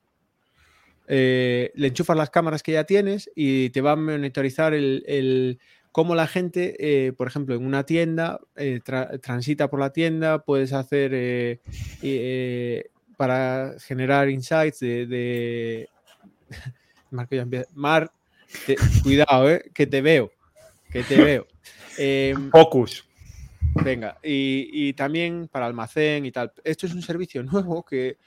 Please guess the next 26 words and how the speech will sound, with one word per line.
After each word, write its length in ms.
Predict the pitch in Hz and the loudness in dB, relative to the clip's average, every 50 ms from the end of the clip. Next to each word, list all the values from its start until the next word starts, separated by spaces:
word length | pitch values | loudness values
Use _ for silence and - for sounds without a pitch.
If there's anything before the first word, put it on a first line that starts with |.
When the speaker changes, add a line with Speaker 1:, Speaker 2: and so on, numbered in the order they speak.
| _ _ _ | _ _ _
Speaker 1:
jo, 220 | _ - - - 139 | _ -12 -10 -8 -6
yo 120 | 143 143 | -6 -6
es 160 | 156 156 - | -6 -8 -10
que 120 | - 170 160 | -8 -8 -6
me 100 | 160 151 | -4 -6
acuerdo 380 | 135 - 175 170 160 147 139 | -4 -4 -6 -4 -4 -4 -4
de 160 | 143 143 143 | -2 -2 -4
hace, 640 | 147 151 - - 143 143 143 139 139 139 131 131 131 135 | -4 -6 -8 -8 -6 -4 -4 -4 -4 -4 -6 -8 -10 -12
no 100 | 139 139 | -14 -16
sé, 180 | - - 160 143 | -14 -12 -10 -10
Mario, 320 | 147 139 135 127 123 120 | -8 -8 -8 -8 -10 -10
¿qué 120 | - 151 | -8 -6
era? 200 | 139 127 123 123 | -6 -4 -4 -4
Hace 180 | 127 123 - 151 | -4 -4 -6 -8
siete 300 | 131 - 139 135 - 143 | -4 -4 -4 -2 0 2
años 380 | 147 156 147 139 131 127 123 - | 2 2 0 -2 -4 -4 -4 -6
o 40 | 131 | -6
así, 280 | 123 - 160 156 143 | -2 0 0 0 0
con, 180 | 131 127 127 127 | 0 -2 -4 -4
que 60 | 123 | -6
estábamos 240 | 127 - 151 143 - | -4 -2 -2 -2 -2
con 140 | - 139 139 | -2 -4 -4
el 60 | 131 | -4
Kinect 380 | 127 131 131 147 151 147 131 131 | -4 -4 -4 -2 -2 -2 -4 -4
in-, 220 | 131 131 127 123 _ | -6 -8 -8 -6 _
pensando, 640 | 143 131 123 - 147 139 139 135 131 127 123 - | -6 -6 -4 -2 -2 -2 -2 -2 -2 -4 -4 -6